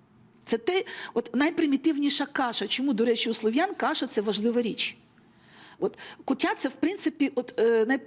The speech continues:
найпростіший, найархаїчніший спосіб приготувати кашу.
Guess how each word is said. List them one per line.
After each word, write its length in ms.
найпростіший, 720
найархаїчніший 640
спосіб 340
приготувати 500
кашу. 380